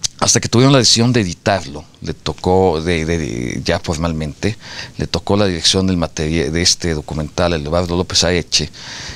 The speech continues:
y él llamó a un editor profesional de ese entonces, de, de las películas de Mauricio Garcés,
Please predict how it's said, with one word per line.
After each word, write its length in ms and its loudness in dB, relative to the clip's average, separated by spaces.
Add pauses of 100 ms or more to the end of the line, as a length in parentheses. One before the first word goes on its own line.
(120)
y 160 2
él 80 2
llamó 460 4 (140)
a 160 2
un 240 2
editor 520 0 (300)
profesional 640 0
de 80 -2
ese 140 2
entonces, 600 0
de, 400 -4
de 220 -8
las 260 -4
películas 440 0
de 80 -2
Mauricio 360 0
Garcés, 680 0